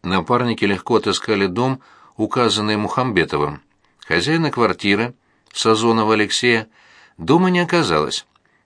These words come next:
Его мать, сухонькая старушка, сообщила, что тот уехал на рыбалку. Когда вернется, неизвестно, а вот место, где тот рыбачит, указать может.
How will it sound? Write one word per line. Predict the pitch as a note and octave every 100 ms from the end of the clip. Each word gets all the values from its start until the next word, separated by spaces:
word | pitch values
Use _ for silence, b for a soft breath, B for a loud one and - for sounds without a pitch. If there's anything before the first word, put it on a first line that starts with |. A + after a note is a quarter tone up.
| _ -
Его | E2+ F#2+ A2
мать, | A#2+ C3
сухонькая | - G2+ - F2 G2 E2+
старушка, | - A#2+ C#3 -
сообщила, | E2 F2 E2+ - B2 A#2+ A2+ b b b
что | - - A2+
тот | D#3+ D3+
уехал | G#2+ C3+ C3+ B2+
на | C3+
рыбалку. | C#3 F2 D#2 - D2+ C#2 _ _ _ -
Когда | - D#2+ F2+
вернется, | F2+ G2 C3+ - E2
неизвестно, | F2 F2 E2 A#2+ C3+ - B2+ A#2+ b b b b b
а | G2
вот | A#2+ C3
место, | C#3 B2 - A2+
где | A2+
тот | C3+ A#2+
рыбачит, | D3 E3 F3 - - - -
указать | D2+ E2+ D2+ D#2+ -
может. | F2+ A2 B2+ B2+